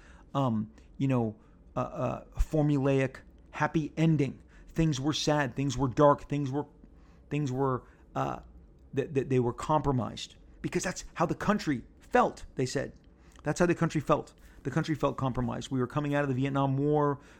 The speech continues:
Watergate. The country felt bad about it, itself. It didn't want to go see the Apple Dumpling Gang or whatever, uh, you know, Bedknobs and Broomsticks,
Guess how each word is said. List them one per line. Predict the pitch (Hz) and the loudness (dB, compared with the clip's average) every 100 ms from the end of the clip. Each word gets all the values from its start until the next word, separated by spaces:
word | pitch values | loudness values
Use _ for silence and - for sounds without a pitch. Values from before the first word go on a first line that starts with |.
| - | -6
Watergate. | 113 147 147 143 143 143 139 - - - | 2 4 4 4 6 6 4 -2 -18 -14
The | |
country | 156 147 143 | -6 -4 -4
felt | 131 143 123 | -4 -4 -2
bad | 131 131 135 | 0 2 2
about | 123 113 | 0 -4
it, | - - | -8 -10
itself. | - 127 - 127 113 | -8 -6 -6 -6 -4
It | 131 | -4
didn't | 139 139 | -2 -2
want | 131 139 | 0 0
to | 135 | 2
go | 131 | 0
see | 123 - 131 120 - - | 0 0 0 -2 -8 -10
the | - - | -4 -4
Apple | 139 143 | -2 0
Dumpling | 139 127 123 | 0 0 0
Gang | 117 120 107 98 - - - | 0 -2 -4 -10 -16 -20 -4
or | 135 131 123 - - | 0 2 0 -4 -2
whatever, | 123 131 123 127 113 - | 2 2 2 0 -2 -4
uh, | 143 127 123 - - - - - - - - - - | -2 -2 -4 -12 -20 -20 -20 -20 -20 -20 -20 -12 -2
you | 147 | 0
know, | 117 | 2
Bedknobs | 104 139 139 131 120 | 2 2 2 0 0
and | 123 | 0
Broomsticks, | 135 135 117 135 117 - | 0 0 0 -4 -6 -10